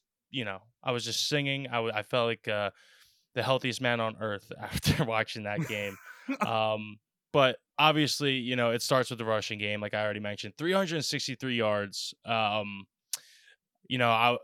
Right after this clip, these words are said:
Speaker 1: like, watching it from the stadium up on the big screen, you know, they show, like, the team statistics, and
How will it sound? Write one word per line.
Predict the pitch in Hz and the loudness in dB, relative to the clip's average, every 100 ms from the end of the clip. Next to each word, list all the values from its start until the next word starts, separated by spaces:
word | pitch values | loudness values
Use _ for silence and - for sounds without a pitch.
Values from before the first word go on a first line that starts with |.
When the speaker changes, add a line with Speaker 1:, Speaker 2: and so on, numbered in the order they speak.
| 117 | -6
Speaker 1:
like, | 120 110 | -8 -2
watching | 120 131 143 180 | 2 4 4 0
it | 160 | -2
from | - 135 | -2 -2
the | 131 | -2
stadium | - 120 123 135 139 127 | -2 -2 0 0 -2 -2
up | 120 131 | -2 0
on | 123 | -2
the | |
big | 113 120 117 | -4 -4 -4
screen, | - 131 123 120 | -4 -2 -2 -2
you | 117 | -2
know, | 117 | -2
they | 110 | 0
show, | 107 - 117 | 0 2 2
like, | 117 113 - | 2 -2 -4
the | 117 | -12
team | - 120 117 | -8 -6 -6
statistics, | 117 - 120 - 120 117 - | -8 -4 -4 -2 -2 -2 -2
and | 117 107 101 | -4 -6 -10